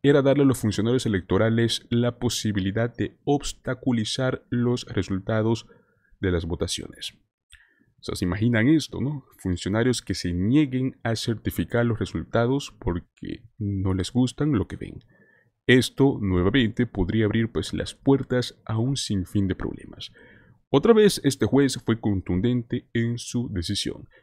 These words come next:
y dictaminó que los funcionarios van a tener que certificar los resultados antes de las cinco P M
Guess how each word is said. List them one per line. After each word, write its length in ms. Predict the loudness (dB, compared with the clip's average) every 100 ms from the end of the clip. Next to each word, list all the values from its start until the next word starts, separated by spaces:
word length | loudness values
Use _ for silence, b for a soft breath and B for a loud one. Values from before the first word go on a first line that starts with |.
| b
y 180 | -6 -2
dictaminó 600 | -4 -2 0 2 2 2
que 80 | 0
los 160 | -2
funcionarios 760 | 0 0 0 0 2 2 0 -4
van 300 | -4 -2 0
a 80 | -2
tener 320 | -2 -4 -2
que 160 | -4 -2
certificar 800 | -4 -6 -8 -8 -4 -2 -2 -4
los 320 | 0 2 2
resultados 720 | 0 -2 -4 0 0 0 -4 -6
antes 500 | -4 -4 -4 -6 -8 b b _
de 100 | -2
las 260 | -2 -4 -8
cinco 460 | -4 -2 0 -2
P 160 | 0 0
M 320 | 0 -2 -4